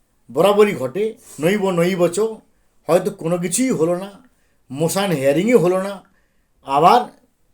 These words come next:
এটা চলে গেল পরবর্তী ডেটে। তবে ফ্রেন্ডস, যেটুকু, আহ, আমরা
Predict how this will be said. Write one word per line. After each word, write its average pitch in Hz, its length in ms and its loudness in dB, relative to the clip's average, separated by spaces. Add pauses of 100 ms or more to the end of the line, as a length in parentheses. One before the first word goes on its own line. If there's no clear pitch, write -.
(100)
এটা 156 140 -2
চলে 160 220 0
গেল 170 160 4 (840)
পরবর্তী 165 460 2
ডেটে। 113 280 -12 (760)
তবে 247 200 2
ফ্রেন্ডস, 139 560 -6 (840)
যেটুকু, 214 560 -4 (260)
আহ, 120 300 -8 (180)
আমরা 160 560 0